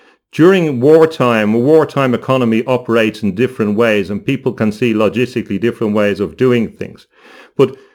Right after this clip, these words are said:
cybernetics, uh, artificial intelligence, and transhumanism begin to, again, get mixed up, uh, because they're all really representations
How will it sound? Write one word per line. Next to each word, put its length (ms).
cybernetics, 1120
uh, 360
artificial 640
intelligence, 800
and 160
transhumanism 1500
begin 380
to, 340
again, 640
get 180
mixed 380
up, 260
uh, 200
because 480
they're 140
all 220
really 280
representations 1120